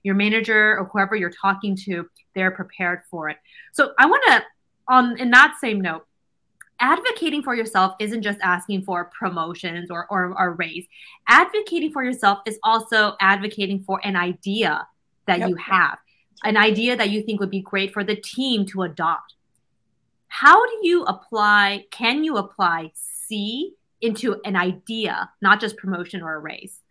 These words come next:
Speaker 2: Absolutely. And you can apply, you can apply this to anything that you want, right? Anything that you're advocating for. So in this week's podcast, I did a podcast on how to advocate for change.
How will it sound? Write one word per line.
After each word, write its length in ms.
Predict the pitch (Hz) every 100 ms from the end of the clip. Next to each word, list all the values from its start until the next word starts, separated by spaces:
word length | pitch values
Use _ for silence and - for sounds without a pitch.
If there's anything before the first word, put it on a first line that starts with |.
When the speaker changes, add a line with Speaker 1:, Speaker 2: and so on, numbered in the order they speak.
| _
Speaker 2:
Absolutely. 760 | 311 - - 240 254 269 175 -
And 140 | 269 277
you 80 |
can 100 | 294
apply, 300 | 302 - 302
you 100 | 269
can 120 | 269 285
apply 300 | - 277 269
this 180 | 269
to 220 | - - 247
anything 540 | 269 285 226 196 190
that 160 | 202 214
you 180 | 202
want, 460 | 185 214 190 - - 196
right? 200 | 196 233
Anything 340 | 226 254 240
that 80 | 226
you're 100 | 190
advocating 600 | 202 190 185 185 190 175
for. 280 | - - - - - -
So 280 | - 254 247
in 120 | 233
this 180 | 277 -
week's 180 | 359
podcast, 460 | - 262 262 220 202
I 80 | 208
did 140 | 202
a 40 | 208
podcast 380 | 208 208 202
on 80 | 202
how 80 | 190
to 140 | -
advocate 440 | 214 220 226 226 220
for 80 | 196
change. 640 | - 196 185 - -